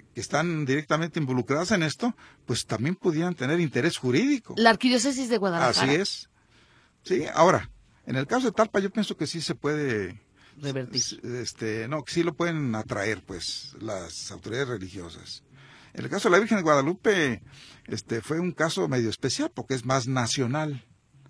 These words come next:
Speaker 2: ¿Y ahí en qué quedó? ¿En qué quedó el caso de
Speaker 1: <laughs> El
Speaker 2: la Virgen de
Speaker 1: asunto es de
Speaker 2: Guadalupe?
Speaker 1: que nosotros, eh, eh, una vez que nos dimos cuenta de este asunto, eh, en aquel entonces,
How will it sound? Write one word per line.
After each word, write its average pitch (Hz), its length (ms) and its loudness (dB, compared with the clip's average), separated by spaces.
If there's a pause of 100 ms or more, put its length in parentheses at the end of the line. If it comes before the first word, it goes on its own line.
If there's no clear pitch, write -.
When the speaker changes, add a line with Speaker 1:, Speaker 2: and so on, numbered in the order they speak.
(380)
Speaker 2:
¿Y 185 60 4
ahí 208 180 8
en 233 100 2
qué 269 140 -4
quedó? 233 260 -2 (460)
¿En 170 140 -2
qué 185 80 -2
quedó 190 240 0
el 185 80 -4
caso 185 180 -8
de 185 60 -2
Speaker 1:
<laughs> - 20 0
El 175 60 0
Speaker 2:
la 135 60 4
Virgen - 180 0
de 190 60 4
Speaker 1:
asunto 151 100 0
es 165 160 4
de 165 80 4
Speaker 2:
Guadalupe? - 80 -4
Speaker 1:
que - 760 -6
nosotros, 135 720 -4
eh, 101 400 -4 (760)
eh, - 440 -14
una 147 200 -6
vez 143 160 -2
que 143 120 -2
nos 104 180 -4
dimos 135 600 -6 (260)
cuenta 135 320 -2
de 127 100 -2
este 127 200 -4
asunto, 135 560 -6 (240)
eh, - 680 -20 (100)
en 107 120 -10
aquel 135 240 -8
entonces, 123 680 -8